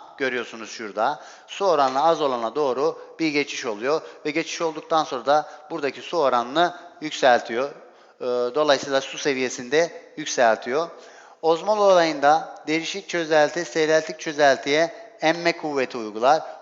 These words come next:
Buna ozmotik basınç denir. Yani şuradaki çözelti buradaki suyu emiyor. Bu emme kuvveti uyguluyor. Buna ozmotik basınç deniyor. Çözelti derişimi arttıkça ozmotik basınç da artar.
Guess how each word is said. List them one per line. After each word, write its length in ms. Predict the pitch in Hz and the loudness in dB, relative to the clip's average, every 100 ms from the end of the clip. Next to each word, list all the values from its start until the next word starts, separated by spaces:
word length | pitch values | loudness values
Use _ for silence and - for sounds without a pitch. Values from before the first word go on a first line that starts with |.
| - | -12
Buna 400 | 143 180 185 185 | 0 4 4 4
ozmotik 580 | 180 160 165 160 175 160 | -2 -2 -4 -6 -4 2
basınç 480 | 139 120 123 107 - | 2 2 -4 -10 -8
denir. 260 | 117 143 - - | -8 -8 -10 -6
Yani 240 | 175 151 131 | 4 4 4
şuradaki 440 | - 180 160 - | -4 -2 -2 -2
çözelti 580 | - 156 139 123 143 139 | -8 2 4 4 0 -6
buradaki 320 | 156 147 139 | -4 -4 -4
suyu 400 | 131 156 156 170 - - - | -8 -6 -4 -4 -6 -20 -4
emiyor. 520 | 160 165 156 135 151 156 - - - | 0 2 2 0 0 -2 -14 -20 -20
Bu 680 | 139 147 175 175 165 160 175 | -12 -4 -2 0 0 0 0
emme 280 | 156 175 | 2 2
kuvveti 420 | 170 160 135 120 127 | 2 -2 -4 -4 -6
uyguluyor. 520 | 117 113 113 156 170 - - 185 | -8 -8 0 0 0 -6 -14 -6
Buna 440 | 185 180 190 - | 4 4 4 0
ozmotik 520 | 180 170 147 165 170 | -2 -2 -4 -8 -2
basınç 360 | 139 120 117 - | 0 0 -6 -8
deniyor. 360 | 113 120 170 175 - - - | -8 -2 -2 -2 -10 -20 -12
Çözelti 500 | - 170 180 185 190 | -4 4 4 4 0
derişimi 360 | 180 170 196 | -2 -2 0
arttıkça 440 | 180 175 - 190 160 | 0 0 -4 -6 -4
ozmotik 540 | 170 165 160 151 - | -4 -4 -8 -8 -2
basınç 360 | 160 - 165 - | -2 -2 -4 4
da 60 | |
artar. 420 | 170 143 - 104 | 6 6 4 0